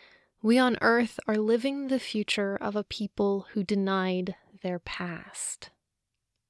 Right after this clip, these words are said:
Early in the book, an opportunity arises for Seti to get out of the capital, to see the provincial parts of Akka, to maybe find remnants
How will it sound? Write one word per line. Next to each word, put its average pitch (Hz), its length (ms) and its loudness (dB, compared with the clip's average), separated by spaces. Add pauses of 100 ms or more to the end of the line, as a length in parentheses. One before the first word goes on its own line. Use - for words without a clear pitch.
(1200)
Early 269 460 6
in 214 140 2
the 202 80 2
book, 208 420 4 (480)
an 220 120 4
opportunity 226 800 2
arises 185 640 0
for 196 180 -2
Seti 190 460 0
to - 120 -8
get 202 180 2
out 202 180 4
of 190 100 -6
the 202 80 0
capital, - 600 -4 (260)
to 202 120 -4
see 233 180 0
the 214 120 2
provincial 208 640 2
parts - 520 0
of 214 160 -2
Akka, 196 540 2
to - 160 -8
maybe 247 340 0
find 233 500 -2
remnants 214 840 0